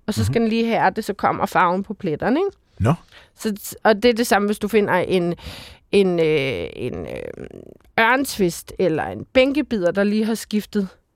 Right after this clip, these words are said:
Speaker 1: hud.
Speaker 2: Ja.
Speaker 1: Eller exoskelet.
Speaker 2: Ja.
Speaker 1: Så kan de også være helt, øh, hvidlige, eller næsten, altså,
Speaker 2: Nå.
Speaker 1: fordi de ikke er hærdet endnu.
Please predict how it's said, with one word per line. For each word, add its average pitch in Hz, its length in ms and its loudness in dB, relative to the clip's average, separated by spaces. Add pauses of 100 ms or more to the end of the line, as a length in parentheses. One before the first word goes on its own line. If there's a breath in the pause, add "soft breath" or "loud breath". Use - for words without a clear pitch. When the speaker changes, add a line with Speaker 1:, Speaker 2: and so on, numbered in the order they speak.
(140)
Speaker 1:
hud. 220 240 2 (360)
Speaker 2:
Ja. 147 180 6 (680)
Speaker 1:
Eller 208 200 6 (100)
exoskelet. 185 760 -4 (140)
Speaker 2:
Ja. 143 160 6 (480 loud breath)
Speaker 1:
Så - 160 2
kan 220 80 -2
de 226 100 6
også 202 200 4
være 214 100 6
helt, 226 380 -2
øh, 180 220 2
hvidlige, 202 500 2
eller 156 280 0
næsten, 190 640 -4
altså, 180 260 0 (200)
Speaker 2:
Nå. 135 100 4
Speaker 1:
fordi 202 220 4
de 208 120 -2
ikke 208 160 4
er 220 40 2
hærdet 185 440 2
endnu. 165 220 -2